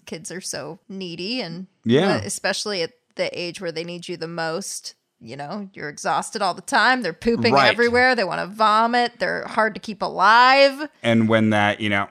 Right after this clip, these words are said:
Speaker 2: "Wah" noise starts up and you just hated it, well,
Speaker 1: Mm-hmm.
Speaker 2: then, you know, kids wouldn't live very long.
Speaker 1: Yeah.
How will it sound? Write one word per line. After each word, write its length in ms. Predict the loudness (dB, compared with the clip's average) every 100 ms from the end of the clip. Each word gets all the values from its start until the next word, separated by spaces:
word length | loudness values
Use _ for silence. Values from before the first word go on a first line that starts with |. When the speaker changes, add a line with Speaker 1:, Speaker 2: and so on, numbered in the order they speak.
| -6
Speaker 2:
"Wah" 680 | -2 -2 0 -2 -4 -4
noise 340 | 0 2 2 0
starts 380 | 0 0 0
up 260 | 2 2 0 -4
and 200 | -2 -2
you 60 |
just 260 | -4 -8 -10
hated 460 | -10 -2 4 4 2
it, 260 | -6 -12 _ _ _ 0
well, 140 | 2 4
Speaker 1:
Mm-hmm. 60 |
Speaker 2:
then, 440 | 2 0 -2 -4 -8 _ _
you 100 | -4
know, 160 | -4 -4 -6
kids 220 | -6 -4
wouldn't 260 | 0 0 0
live 160 | -2 0
very 260 | -2 -2
long. 340 | -6 -10 -8 -2
Speaker 1:
Yeah. 140 | 2